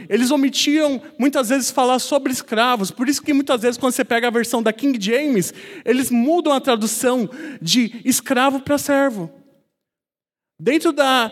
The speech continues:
do governo inglês, eles alteravam palavras da Bíblia, principalmente na igreja anglicana,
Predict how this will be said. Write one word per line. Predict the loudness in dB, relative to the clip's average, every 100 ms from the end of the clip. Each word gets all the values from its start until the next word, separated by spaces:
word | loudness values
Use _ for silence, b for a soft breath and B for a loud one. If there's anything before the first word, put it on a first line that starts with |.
| B B -6
do | 0
governo | 0 2 2 4 2
inglês, | 2 2 2
eles | 0 2
alteravam | 0 2 2 4 2 0
palavras | 0 0 2 2 2 0
da | 0
Bíblia, | 2 0 0 0 -2 -2 -12
principalmente | -8 -2 0 0
na | -2
igreja | -2 0 0
anglicana, | 0 0 0 0 2 0